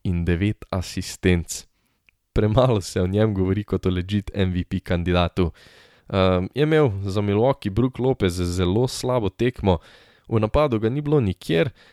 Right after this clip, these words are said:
tudi na svojem delu igrišča pa je malenkost plaval.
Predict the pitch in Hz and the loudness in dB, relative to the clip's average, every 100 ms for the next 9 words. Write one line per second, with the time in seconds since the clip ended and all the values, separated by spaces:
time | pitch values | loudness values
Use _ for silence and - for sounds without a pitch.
0 | _ - 170 135 120 - 160 139 120 139 | _ -8 -6 -2 -2 2 4 4 4 2
1 | 110 110 127 - 98 - 87 87 - - | 2 0 -2 0 -2 0 0 0 -4 -6
2 | 110 120 120 95 - - - 101 98 90 | -4 -2 -4 -6 -8 -10 -6 0 2 2
3 | 82 | 2